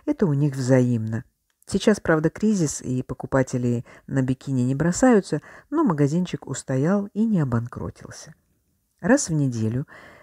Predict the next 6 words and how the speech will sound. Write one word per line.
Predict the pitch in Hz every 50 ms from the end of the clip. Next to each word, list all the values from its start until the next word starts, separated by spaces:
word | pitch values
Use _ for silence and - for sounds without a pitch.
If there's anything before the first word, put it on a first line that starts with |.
| _ _
Пепочка | - 240 254 - 262 - - - 180
едет | 170 196 208 190 185 -
в | -
супермаркет | - 185 165 - 170 160 160 175 175 170 - - 151 - 151
Меркадона, | 147 143 - - 139 131 135 170 196 226 214 202
расположенный | 165 147 - - - 147 147 147 143 143 143 135 135 135 135